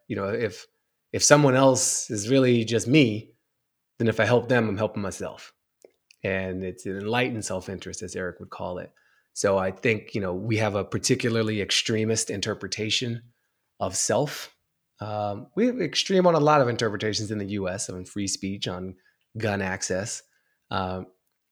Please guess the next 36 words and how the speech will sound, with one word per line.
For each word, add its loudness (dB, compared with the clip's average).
but 0
on 4
the 0
power 4
of 2
the -4
individual -4
and -6
the, -8
the -12
primacy 4
of -6
the -6
individual -6
above -6
everything 4
else, 6
there's 6
a 6
cost 4
to -4
that. -6
There's 4
a 8
lot 6
of 4
benefits 4
to -4
it -10
as -2
well. -4
I, -8
I -8
don't -6
ignore 4
it, 4